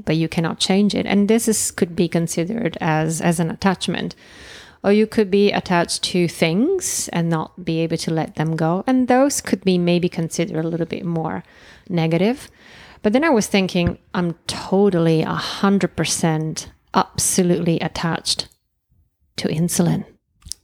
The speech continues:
that I inject. I cannot let go of it. Otherwise, my whole life would have a negative repercussion. So I love to be attached to insulin because it gives me opportunity to do a lot of things.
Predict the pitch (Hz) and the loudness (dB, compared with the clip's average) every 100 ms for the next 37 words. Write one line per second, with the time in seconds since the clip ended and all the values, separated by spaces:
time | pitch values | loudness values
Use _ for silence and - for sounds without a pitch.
0 | _ _ _ _ _ _ _ - 156 160 | _ _ _ _ _ _ _ -8 -4 0
1 | 165 165 185 - - - - _ - - | 0 2 0 0 -6 -14 -16 _ -20 -20
2 | - 165 - 185 170 - 185 175 180 196 | -10 -6 0 2 2 -2 -4 -2 0 2
3 | 220 185 175 - - - - 180 180 175 | 4 2 2 -2 -8 -14 -4 2 4 4
4 | 180 185 180 170 175 175 175 190 233 190 | 4 2 2 2 2 0 2 2 2 2
5 | 180 180 175 - 175 180 175 180 180 175 | 4 4 2 -2 -2 -2 -2 0 2 2
6 | 175 180 175 175 185 - 247 - 190 165 | 0 0 0 0 0 0 -2 0 0 0
7 | - - - - 185 175 175 185 277 - | -6 -14 -4 2 4 4 4 4 2 2
8 | 202 180 156 - - - - 165 165 175 | 0 2 -2 -4 -6 -2 -2 -2 -2 0
9 | 202 220 214 208 196 196 202 190 - 196 | 0 2 0 0 0 0 0 0 -2 -4
10 | 190 185 185 185 - 196 208 - 196 196 | -2 -2 -2 -6 -2 2 2 2 2 2
11 | 196 - 269 170 170 | 2 2 0 0 -4